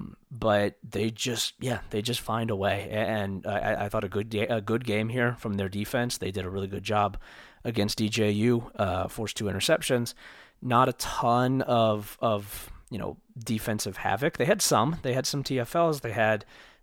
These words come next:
uh, they had the sack. They, uh, I believe they forced two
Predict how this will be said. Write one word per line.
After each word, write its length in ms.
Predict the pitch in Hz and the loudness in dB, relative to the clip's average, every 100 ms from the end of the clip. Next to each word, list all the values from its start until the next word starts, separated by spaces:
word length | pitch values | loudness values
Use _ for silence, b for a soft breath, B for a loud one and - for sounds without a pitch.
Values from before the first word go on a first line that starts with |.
| - | -8
uh, 160 | - | -6
they 140 | 76 104 | -2 0
had 140 | 110 | 0
the 40 | 107 | 0
sack. 420 | - 139 135 - | 2 2 2 -2
They, 460 | 98 101 101 98 | -4 -2 -4 -4
uh, 440 | 98 98 98 92 - | -4 -2 -2 -4 -6
I 40 | |
believe 240 | 104 123 170 | -8 -6 -4
they 100 | 110 | -4
forced 400 | - 120 - - | -4 -6 -6 -8
two 600 | - 135 135 135 135 | -6 -4 -2 -2 -4